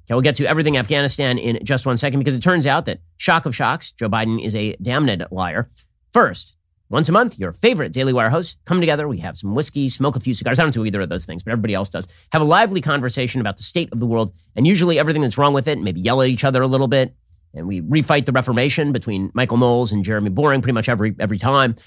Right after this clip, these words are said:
Well, now, if you really love that sort of stuff, you can now see it live because instead of just tuning in from your home, you'll be able to go to see us on stage at the famous Ryman Auditorium in Nashville, doing what we do best,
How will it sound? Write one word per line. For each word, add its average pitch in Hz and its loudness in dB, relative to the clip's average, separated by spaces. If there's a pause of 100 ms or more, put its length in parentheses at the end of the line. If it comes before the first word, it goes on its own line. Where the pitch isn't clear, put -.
(100)
Well, 175 4
now, 180 4
if 123 -8
you 175 0
really 226 2
love 160 4
that 190 -2
sort 190 -4
of 185 -4
stuff, 185 -4
you 160 -10
can 160 2
now 196 4
see 196 0
it 180 0
live 113 0
because 127 0
instead 143 0
of 202 -2
just 147 -6
tuning 175 2
in 151 2
from 143 0
your 135 4
home, 156 2 (280)
you'll 151 2
be 165 6
able 185 2
to 127 -2
go 165 4 (260)
to 151 -4
see 226 2
us 82 -4 (120)
on 208 6
stage 98 -2
at 127 -2
the 127 -4
famous 139 0
Ryman 175 2
Auditorium 151 0
in 113 0
Nashville, 117 -4 (160)
doing 185 4
what 139 -2
we 139 0
do 143 0
best, - -4